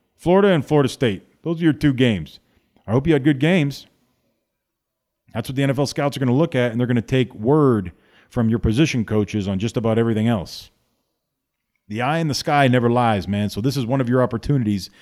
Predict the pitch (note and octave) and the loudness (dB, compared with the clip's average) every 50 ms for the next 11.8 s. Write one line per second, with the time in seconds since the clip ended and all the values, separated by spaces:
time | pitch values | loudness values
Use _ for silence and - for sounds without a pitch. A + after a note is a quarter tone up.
0 | - - - - - - G#2+ F#2 - - D3+ E3 E3 D3 B2+ C3 B2+ A#2+ A2+ G#2+ | -20 -20 -20 -18 -8 -6 -6 -4 0 0 4 4 4 4 4 2 2 2 2 0
1 | - - _ _ - B2+ C3 C3 A#2 A2 A2+ A#2 A#2 B2 A#2+ A2+ G#2 F#2 - G#3 | -4 -8 _ _ -4 0 0 0 0 0 -2 -2 0 0 0 0 0 2 2 4
2 | G3 C#3+ A2+ F#2+ E2+ G2 - - A2+ G2+ F#2+ E2+ F2+ F2 E2+ - - _ _ _ | 4 4 4 2 0 -4 -4 -2 0 0 0 0 -2 -4 -6 -8 -14 _ _ _
3 | _ _ - A#2 G2+ A#2 A2+ A2 G#2 G2 G#2+ A2 G#2 G2 - A#2+ G#2+ F#2 F#2 - | _ _ -8 -2 2 2 2 4 2 2 0 0 -2 -2 -4 -6 -6 -6 -8 -4
4 | - C3+ C3+ A#2 - A2+ G2+ F2+ F2 F#2+ - - G2+ G2 - F#2 E2+ F#2+ G2 - | 0 0 0 0 0 -2 -2 -2 -2 -6 -4 -4 -4 -4 -4 -4 -4 -4 -4 -4
5 | - F2 - - C3 C3 - - G#2 F#2+ F2+ E2 D#2+ D#2+ - _ _ - - - | -6 -10 -2 0 0 0 2 0 -4 -4 -4 -4 -6 -8 -12 _ _ -20 -20 -20
6 | _ _ - A#2+ A#2 - - - B2+ C#3 C#3+ - - A2 G2 - F#2+ E2+ E2 G2+ | _ _ -6 -4 -4 -4 -6 -8 -6 -6 -6 -6 -8 -8 -6 -6 -8 -6 -4 -4
7 | F#2+ F2+ F2 D#2+ F#2+ F#2 F2 D#2+ E2 F2 D#2 E2 D#2 D2 C#2 D#2+ D#2+ D#2 D2+ - | -4 -4 -6 -6 -6 -6 -4 -4 -6 -6 -6 -8 -10 -10 -12 -12 -12 -12 -12 -12
8 | - E2+ D#2 D2 C#2 - _ _ _ _ _ _ _ _ _ _ _ _ _ _ | -12 -12 -10 -10 -12 -16 _ _ _ _ _ _ _ _ _ _ _ _ _ _
9 | _ _ _ _ _ _ _ _ _ _ _ _ _ _ _ _ _ _ _ _ | _ _ _ _ _ _ _ _ _ _ _ _ _ _ _ _ _ _ _ _
10 | _ _ _ _ _ _ _ _ _ _ _ _ G#2 G2+ D3+ E3+ F3+ F3 D#3 D3 | _ _ _ _ _ _ _ _ _ _ _ _ 4 6 8 8 8 6 6 4
11 | C#3 A#2+ G#2+ B2 A#2+ A#2 G#2+ G2+ F#2+ F2 G2+ G#2+ A2+ A#2+ B2 B2 | 4 4 4 4 6 6 6 4 2 0 0 0 0 0 -2 -4